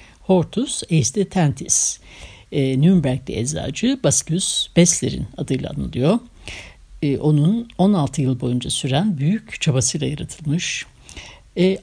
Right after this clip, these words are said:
Eichstätt Prens Piskoposu Johann Konrad von Gemmingen'in bahçesindeki çiçekleri gösterişli gravür baskılarla ölümsel-, ölümsüzleştiren ilk çiçek kitabı bu. E, Hortus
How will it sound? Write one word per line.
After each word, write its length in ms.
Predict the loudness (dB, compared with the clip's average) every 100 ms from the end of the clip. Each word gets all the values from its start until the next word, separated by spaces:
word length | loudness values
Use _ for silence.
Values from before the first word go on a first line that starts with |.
| 2
Eichstätt 760 | 2 0 2 2 2 -2 -6 -4 2
Prens 360 | 4 4 2
Piskoposu 840 | 0 -4 -4 -2 -2 0 0 0 2
Johann 320 | 2 4 2 0
Konrad 520 | 2 2 2 -2 -8 -2
von 200 | 2 2
Gemmingen'in 600 | 4 6 6 2 -2 -4 -10 -8
bahçesindeki 760 | -2 0 0 -2 0 -2 -2
çiçekleri 720 | -4 -2 -4 -4 -4 -2 -2 -6 _ 2
gösterişli 720 | 2 2 -2 -2 -2 -2 0
gravür 400 | 0 0 -2 -2
baskılarla 600 | -2 -4 0 0 0 -2
ölümsel-, 460 | -4 -2 -2 -4 -10 -10 -2
ölümsüzleştiren 1000 | 0 0 -2 -2 -2 -2 -2 0 0 -2 -4
ilk 400 | -4 -4 -10 -8
çiçek 320 | -4 -6 -6
kitabı 260 | -6 -6 -4
bu. 160 | -4 -4 -8 _ _ _ _ -20 -20 _ _ -18 -16 -18 -20 -6 2
E, 140 | 4
Hortus 640 | 4 0 0 -2 -2 -4